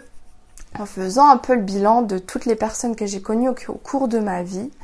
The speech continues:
au jour d'aujourd'hui, je pense que toutes me critiquent, toutes me jugent et toutes pensent que je suis devenue complètement barge. Donc, à un moment donné, c'est devenu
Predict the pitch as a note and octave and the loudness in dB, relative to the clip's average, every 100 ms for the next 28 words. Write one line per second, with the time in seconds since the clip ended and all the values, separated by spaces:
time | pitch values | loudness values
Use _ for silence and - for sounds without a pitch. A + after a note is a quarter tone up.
0 | - - - - - - G#3+ C4 C#4+ B3 | -16 -14 -16 -18 0 6 6 6 6 4
1 | G#3+ G#3+ G3 F#3 G#3 A#3+ G#3+ G3 A3 A#3+ | 2 0 -2 -2 -2 0 -2 -2 -4 -4
2 | - A3+ A3+ - - - - D4 - G#3+ | -2 2 2 0 -12 -6 0 0 2 -2
3 | - G3 G3 - A#3 - - - C#4+ C4+ | -2 -8 -6 -6 -8 -10 -18 -6 -4 0
4 | C4+ A#3+ A3+ G3 A3 C4 A3+ F#3+ - - | 4 4 4 0 0 0 -2 -4 -6 -14
5 | - G#3 G#3+ - D#4 - - A3+ A#3 - | 2 4 4 2 -2 -2 2 4 4 0
6 | G#3+ F#3+ F#3+ A3 F#3+ F3+ G3 G#3 G#3 G3 | -2 -4 -4 -4 -4 -2 -2 -4 -6 -6
7 | F3+ F3 F#3 F3 - - - - - - | -8 -8 -10 -8 -12 -14 -20 -20 -20 -20
8 | - - - - - G#3+ B3 B3+ - - | -20 -20 -20 -16 -2 4 4 4 0 2
9 | G#3+ G#3+ C4 C#4+ C4 A#3+ C#4+ B3+ G#3 A3+ | 4 6 6 6 6 4 4 0 0 0
10 | A#3 B3 | 2 2